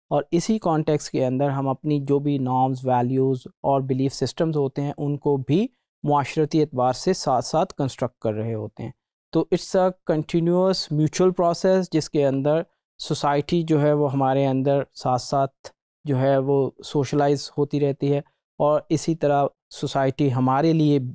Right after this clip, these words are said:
जो process of socialization है उसको हमारी पर्सनैलिटी बिल्डिंग के लिए भी यूज़ करती है। The development of self and mind is shaped by both nature like biology and nurture like our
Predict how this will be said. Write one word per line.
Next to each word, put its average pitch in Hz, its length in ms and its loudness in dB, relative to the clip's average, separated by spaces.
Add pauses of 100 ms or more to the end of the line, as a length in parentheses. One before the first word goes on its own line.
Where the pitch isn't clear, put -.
(100)
जो 139 440 2
process 135 340 -2
of 131 160 -4
socialization 135 760 -2
है 139 200 -4 (320)
उसको 160 260 -2
हमारी 143 320 2
पर्सनैलिटी 131 640 -2
बिल्डिंग 131 380 0
के 127 100 0
लिए 120 180 0
भी 113 140 -4
यूज़ 104 300 -6
करती - 300 -10
है। 123 120 -12 (1080)
The 160 80 0
development 175 540 2
of 208 120 2
self 180 460 0
and 165 180 2
mind 147 360 2 (100)
is 196 220 2
shaped 160 500 0
by 147 200 2
both 143 460 0 (240)
nature 151 580 2 (260)
like 135 240 0
biology 160 600 2 (440)
and 160 340 2
nurture 160 480 2 (120)
like 139 300 0
our 139 360 0